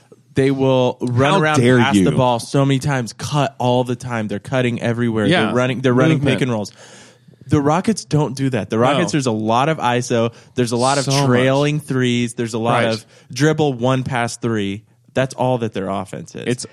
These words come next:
Speaker 3: it's iso, find corner shooters,
Speaker 1: And when you
Speaker 3: try
Speaker 1: don't
Speaker 3: to get to
Speaker 1: have
Speaker 3: the rim.
Speaker 1: shot makers or defenders, it doesn't work,
Speaker 2: Well,
Speaker 1: and
Speaker 2: and
Speaker 1: it doesn't
Speaker 2: Harden,
Speaker 1: look good.
Speaker 2: Harden wasn't finishing very well
Speaker 3: Yeah.
Speaker 2: last night either. Now, Harden,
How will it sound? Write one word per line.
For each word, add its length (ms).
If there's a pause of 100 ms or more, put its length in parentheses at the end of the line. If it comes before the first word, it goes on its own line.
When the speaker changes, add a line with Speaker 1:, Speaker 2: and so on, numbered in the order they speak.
Speaker 3:
it's 180
iso, 360
find 200
corner 300
shooters, 640
Speaker 1:
And 180
when 160
you 120
Speaker 3:
try 140
Speaker 1:
don't 60
Speaker 3:
to 60
get 60
to 60
Speaker 1:
have 100
Speaker 3:
the 80
rim. 80
Speaker 1:
shot 200
makers 600
or 180
defenders, 720 (100)
it 180
doesn't 380
work, 260
Speaker 2:
Well, 140
Speaker 1:
and 80
Speaker 2:
and 80
Speaker 1:
it 40
doesn't 60
Speaker 2:
Harden, 220
Speaker 1:
look 160
good. 300
Speaker 2:
Harden 340
wasn't 320
finishing 800 (300)
very 240
well 500
Speaker 3:
Yeah. 160
Speaker 2:
last 160
night 140
either. 260
Now, 220
Harden, 440